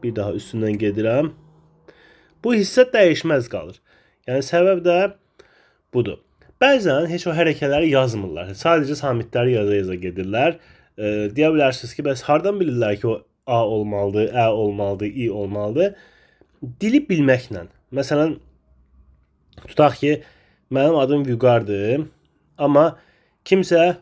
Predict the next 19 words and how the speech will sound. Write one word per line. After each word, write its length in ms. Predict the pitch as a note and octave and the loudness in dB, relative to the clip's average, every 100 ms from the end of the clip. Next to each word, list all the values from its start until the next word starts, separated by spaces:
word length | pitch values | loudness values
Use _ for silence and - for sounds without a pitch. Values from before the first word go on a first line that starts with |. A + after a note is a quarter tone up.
| _ | _
Vüqar 400 | C3+ C#3 D#3+ D#3+ | -6 4 4 4
yazsa, 400 | C3 B2 - B2 G#2+ G#2 A2+ E3 F3 _ _ _ _ _ _ | 0 -2 -4 -2 -2 -2 0 0 -2 _ _ _ _ _ _
yəni, 80 | A2+ | -2
hamı 240 | D#3 F#3 D#3 | 2 2 2
bilir 200 | D3 D3+ | 0 0
ki, 160 | F#3+ | 0
burada 300 | D#3+ D3 E3+ D#3+ _ _ - | -2 2 2 0 _ _ -10
Vüqar 320 | A#2+ C#3 A#2 | 2 4 4
yazılmalı 560 | G#2 G2 G#2 G2+ G2 | 2 -4 -8 -8 -6
idi. 220 | F#2+ F#2 F2 _ | -8 -10 -16 _
Yəni, 300 | B2 A#2+ A#2+ - _ _ _ - | -8 -4 -4 -6 _ _ _ 0
heç 180 | D3+ - | 2 2
kim 80 | C3 | -2
demir 220 | B2+ A2+ | 0 0
ki, 140 | A2+ B2+ | -2 0
görəsən 320 | C3 C#3 C3+ | 0 2 0
bu 140 | A#2+ B2 | 0 -2
nə 80 | |
sözdür 400 | A2+ C#3 A2 F#2+ | 0 0 0 -4